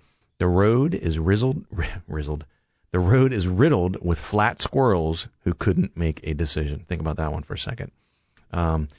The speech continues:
or as anyone who watches, uh, or is familiar with Gary Vaynerchuk, Gary V, um, what he says is, uh, "Ideas are crap." I'll censor it a little bit, um, because it's all about execution. You could have a great idea and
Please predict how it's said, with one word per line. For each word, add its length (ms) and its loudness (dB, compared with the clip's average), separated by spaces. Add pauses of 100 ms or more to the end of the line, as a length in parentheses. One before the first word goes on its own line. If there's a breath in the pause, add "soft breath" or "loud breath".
(280 soft breath)
or 360 4
as 200 0
anyone 320 2
who 140 4
watches, 560 0
uh, 180 0
or 240 0
is 140 -4
familiar 340 0
with 180 -2
Gary 220 2
Vaynerchuk, 580 0
Gary 220 0
V, 340 0 (480)
um, 260 0
what 120 2
he 100 4
says 380 0
is, 260 2
uh, 300 0 (120)
"Ideas 520 2
are 320 2 (720)
crap." 460 0 (120)
I'll 320 -4
censor 360 -2
it 80 -4
a 20 -4
little 160 0
bit, 260 0 (580 soft breath)
um, 520 0 (540)
because 260 2
it's 100 0
all 120 4
about 180 4
execution. 540 0
You 80 -4
could 100 2
have 80 2
a 40 0
great 200 2
idea 380 2
and 260 0